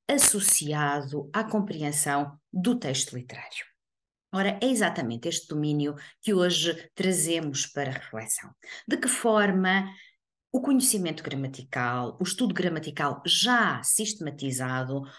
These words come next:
pode fornecer um auxílio importante e pertinente para o estudo dos textos literários?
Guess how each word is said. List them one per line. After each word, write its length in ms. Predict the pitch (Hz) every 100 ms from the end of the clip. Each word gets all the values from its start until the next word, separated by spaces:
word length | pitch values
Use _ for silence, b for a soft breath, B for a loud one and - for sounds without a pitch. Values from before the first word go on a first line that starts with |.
| B _
pode 500 | 254 247 247 220 208
fornecer 800 | - 269 226 190 - 180 165 -
um 200 | 247 220
auxílio 960 | 165 156 - - 233 226 180 139 127 123 B -
importante 960 | 233 - 151 147 208 214 202 196 - 135 B _ 320
e 80 | 330
pertinente 1000 | 226 - 135 135 202 247 202 - - 123 B - -
para 480 | 214 214 196 190 175
o 60 |
estudo 760 | 165 - - 180 165 165 170 - -
dos 240 | 226 -
textos 320 | - - -
literários? 640 | 123 120 - - - -